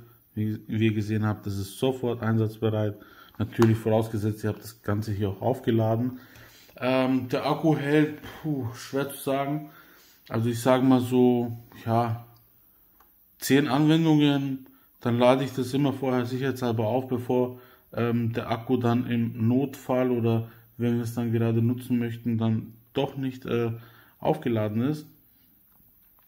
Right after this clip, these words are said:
Deswegen kann ich gar nicht genau sagen, wie oft man das verwenden kann, ohne hier, ähm, dass das Ding hier in die Knie geht.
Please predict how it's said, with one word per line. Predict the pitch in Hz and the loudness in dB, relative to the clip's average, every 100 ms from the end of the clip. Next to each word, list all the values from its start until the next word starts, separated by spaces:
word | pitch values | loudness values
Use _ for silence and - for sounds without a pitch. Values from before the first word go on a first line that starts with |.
| - | -8
Deswegen | 113 113 117 113 | -2 -2 0 0
kann | 113 113 | 0 -2
ich | 113 | 0
gar | 113 | 0
nicht | 117 113 - | 0 -2 -4
genau | 107 107 107 | -2 -2 -2
sagen, | - 107 107 107 101 | -4 -4 -2 -4 -2
wie | 110 110 | -2 -2
oft | 104 113 113 | -6 -8 -6
man | 110 104 | -4 -4
das | 101 | -6
verwenden | - 98 110 110 | -8 -4 -2 -2
kann, | 104 104 101 101 - - - | -4 -4 -6 -8 -18 -20 -6
ohne | 101 104 101 104 - _ | -2 0 0 -2 -8 _
hier, | _ - 98 101 101 104 - - _ - | _ -10 -6 -4 -4 -8 -14 -20 _ -6
ähm, | 95 92 95 95 98 - _ - _ _ _ _ _ _ _ _ - - - - | -4 -2 -4 -4 -6 -14 _ -20 _ _ _ _ _ _ _ _ -14 -14 -16 -10
dass | 104 | -8
das | - 98 | -6 -6
Ding | - 107 | -4 -2
hier | 98 104 104 | 0 -2 -2
in | 107 | -4
die | 98 | -4
Knie | - - 117 113 | -6 0 2 2
geht. | 92 85 | -4 -8